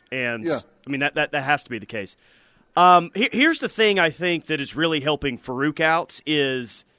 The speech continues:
Speaker 1: yeah, he had his best game against Texas, but they used him in several different ways as well. And though we think that some of these things are just essentially handoffs,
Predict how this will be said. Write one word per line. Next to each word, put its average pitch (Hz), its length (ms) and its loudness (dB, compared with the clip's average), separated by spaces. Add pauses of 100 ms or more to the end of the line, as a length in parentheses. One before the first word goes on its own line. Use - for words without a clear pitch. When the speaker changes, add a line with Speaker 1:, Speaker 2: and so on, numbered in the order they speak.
(580)
Speaker 1:
yeah, 170 400 4
he 170 200 -2
had 175 180 4
his 165 140 -2
best - 280 0
game 156 200 2
against - 280 -6
Texas, 135 500 -4 (640)
but 175 180 2
they 196 80 2
used 190 520 -2
him 175 460 0
in 151 540 -2
several 185 380 0
different 160 340 -2
ways 139 400 2
as 104 140 -10
well. 104 380 -2 (680)
And 170 180 0
though 185 160 6
we 208 260 0
think 226 440 -2
that 185 220 0
some 196 220 0
of 180 60 0
these 180 160 0
things 180 280 -2
are 156 80 0
just 147 260 -4
essentially 147 460 -2
handoffs, 156 760 0